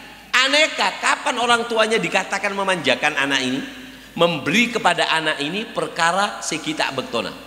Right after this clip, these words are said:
Benyak tak benyak makin nak kanak buk lembuk nggak neka. Wong ngabus kengkok takut, Pak.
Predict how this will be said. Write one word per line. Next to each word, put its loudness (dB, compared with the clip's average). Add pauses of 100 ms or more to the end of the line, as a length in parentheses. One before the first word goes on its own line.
(560)
Benyak 2
tak -2
benyak -2
makin -2 (240)
nak 0
kanak -2 (120)
buk -6
lembuk -6
nggak 0
neka. -2 (320)
Wong -4
ngabus -2
kengkok -6
takut, -2
Pak. -6